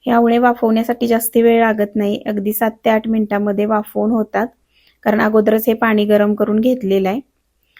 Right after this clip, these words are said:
हे सर्व आवळे ठेवून झाले की यावरती झाकण ठेवायचं आणि एक सात ते आठ मिनिट वाफ द्यायची आहे. एक सात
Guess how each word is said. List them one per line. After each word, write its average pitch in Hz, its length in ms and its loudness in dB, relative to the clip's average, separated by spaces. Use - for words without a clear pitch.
हे 226 60 0
सर्व 240 260 2
आवळे 233 300 4
ठेवून 226 360 2
झाले 233 320 0
की - 200 -6
यावरती 208 380 -2
झाकण 226 380 -2
ठेवायचं 220 520 0
आणि - 580 -6
एक 226 100 -4
सात 240 200 0
ते 262 40 4
आठ 233 180 2
मिनिट 226 300 0
वाफ 214 340 0
द्यायची 196 360 -2
आहे. 208 260 -4
एक - 140 -14
सात 226 240 0